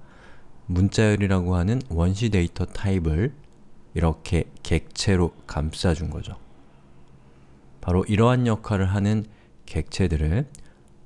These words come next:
래퍼 객체라고 합니다. 그래서 원시 데이터는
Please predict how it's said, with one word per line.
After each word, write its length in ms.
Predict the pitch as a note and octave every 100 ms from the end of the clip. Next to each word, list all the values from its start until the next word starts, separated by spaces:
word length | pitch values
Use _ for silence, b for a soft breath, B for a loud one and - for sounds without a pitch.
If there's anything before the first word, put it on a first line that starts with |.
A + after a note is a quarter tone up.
| - E2
래퍼 640 | D#2 - - - F#2+ F#2 - -
객체라고 920 | - D#2 - - E2 D2+ - D2+ E2
합니다. 380 | E2+ D2+ D2+ - - - B B B B
그래서 200 | - F#2
원시 320 | F2 F#2 A2 B2
데이터는 720 | A#2 A2+ A#2 A2 B2 C3+